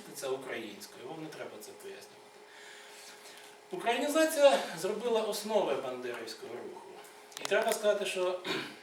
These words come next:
<clears throat> якщо ми можемо говорити про буйний ріст української свідомості сорок першого, сорок третього років, саме українізація Скрипника зробила те неможливе, е, що не могли, скажімо, зробити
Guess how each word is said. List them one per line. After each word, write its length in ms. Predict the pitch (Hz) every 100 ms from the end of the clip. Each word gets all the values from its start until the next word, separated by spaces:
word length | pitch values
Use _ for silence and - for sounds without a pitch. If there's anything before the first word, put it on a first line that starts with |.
| -
<clears throat> 540 | - - - - -
якщо 240 | - 190 185
ми 140 | 160 160
можемо 280 | - 156 156
говорити 480 | 143 143 160 160 127
про 280 | 123 135 135 - - - - - - - - 123 120
буйний 380 | 214 190 170
ріст 200 | 170 151
української 520 | 139 156 151 147 147 135
свідомості 560 | 135 143 135 131 127
сорок 300 | 127 139 139
першого, 440 | - 151 - 113 110
сорок 220 | 123 123
третього 320 | 139 127 123
років, 400 | 120 - 180 196 196 - - - -
саме 520 | - 190 208 208 233 - - 151
українізація 640 | - 180 180 185 180 180
Скрипника 560 | 175 180 - - - -
зробила 480 | - 127 131 127 117 - -
те 120 | 139
неможливе, 600 | 123 123 139 180 190 160
е, 1400 | 143 - - - - - - - - - - 120 - 147
що 220 | - 156
не 100 | 147
могли, 440 | 139 139 151 147
скажімо, 440 | 127 139 127 127 123
зробити 380 | 123 123 139